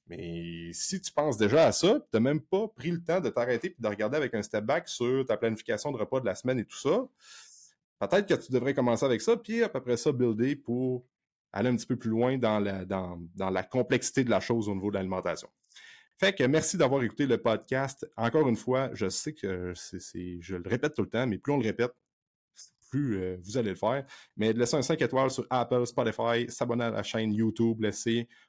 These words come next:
un commentaire écrit sur Apple, c'est vraiment, vraiment apprécié. Puis, euh, n'hésite pas à t'abonner sur, euh, nos réseaux sociaux, A G B Training Club, euh, Facebook, Instagram. Puis, euh,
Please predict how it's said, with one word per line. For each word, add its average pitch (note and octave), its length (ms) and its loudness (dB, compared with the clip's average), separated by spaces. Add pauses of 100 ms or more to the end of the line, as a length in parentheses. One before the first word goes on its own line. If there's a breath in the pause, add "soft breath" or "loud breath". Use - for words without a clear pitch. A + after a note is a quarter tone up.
un G2+ 80 -4
commentaire B2+ 460 2
écrit A2+ 320 0
sur G#2+ 180 -4
Apple, G#2 320 0
c'est G2+ 140 -6
vraiment, G#2+ 340 -2
vraiment G#2 220 -2
apprécié. A#2 560 -4 (280 soft breath)
Puis, A#2 280 0
euh, G2 480 -2
n'hésite C3 440 0
pas C3 180 2
à G#2 80 0
t'abonner A2 420 2
sur, G#2+ 400 -2
euh, F#2+ 80 0
nos F#2+ 140 -2
réseaux A2 260 -2
sociaux, A#2 420 -2
A A2+ 160 2
G G#2+ 140 0
B A2+ 120 0
Training G#2 300 -2
Club, G#2+ 300 0 (240)
euh, F#2 280 -4
Facebook, A#2 520 -2
Instagram. A2 720 -2 (400 loud breath)
Puis, A#2 240 2
euh, G2+ 360 2